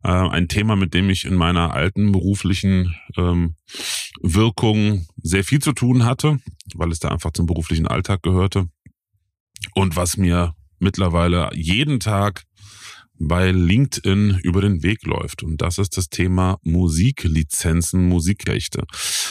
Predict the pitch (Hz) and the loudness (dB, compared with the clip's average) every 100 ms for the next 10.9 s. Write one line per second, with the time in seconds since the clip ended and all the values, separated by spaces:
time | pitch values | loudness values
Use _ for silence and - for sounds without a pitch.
0 | - - 123 123 117 82 101 101 95 87 | -10 -4 0 2 0 2 0 2 0 2
1 | 98 98 - - - 196 117 139 139 131 | 2 2 0 -4 -2 0 2 2 2 2
2 | 110 98 107 120 123 120 - 101 - 87 | 0 0 0 0 2 0 0 -2 0 -4
3 | - 107 107 110 101 101 95 90 - - | 0 0 2 0 2 2 2 0 -2 -4
4 | 101 92 - 104 143 139 - _ - - | -4 -2 -2 0 0 -2 -10 _ -20 -20
5 | _ - - - 101 113 113 110 98 - | _ -6 -4 -2 0 2 2 2 -2 -4
6 | 104 104 101 95 104 - - 87 - 101 | 0 2 2 0 -2 -2 -2 -2 0 0
7 | - 123 123 - 98 110 - 107 101 - | 0 0 0 0 0 0 0 0 0 -2
8 | 98 - 113 123 117 - - 127 117 135 | -4 -2 0 2 0 -2 -4 0 2 0
9 | 135 117 - 110 101 80 80 98 98 - | 2 0 2 0 0 -2 0 0 -2 -2
10 | 101 107 98 90 113 - 123 127 | 0 2 2 0 -2 -2 0 0